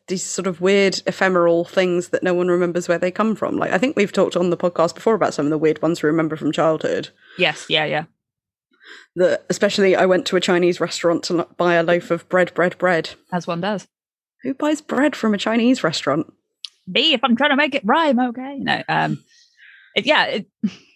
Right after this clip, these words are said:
Speaker 2: it is a really interesting area of study that is, as we have again pointed out, full of quite a lot of bullshit because so much of it has to be,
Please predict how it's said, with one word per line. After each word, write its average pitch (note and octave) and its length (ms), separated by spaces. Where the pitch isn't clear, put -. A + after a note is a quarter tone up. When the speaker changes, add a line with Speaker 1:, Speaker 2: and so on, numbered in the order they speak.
Speaker 2:
it G#3+ 120
is G3 240
a G3 140
really F#3+ 640
interesting F3 840
area E3 340
of E3 100
study D#3 400
that D#3 140
is, D#3 200
as D#3+ 300
we D#3 140
have D#3 200
again D#3 260
pointed D#3+ 260
out, D#3 180
full A3 120
of F3 80
quite D#4 220
a - 40
lot F#3 100
of - 80
bullshit G#3+ 420
because F3+ 240
so F3+ 140
much E3+ 220
of F3+ 60
it F3 100
has F3+ 200
to - 80
be, D#3 220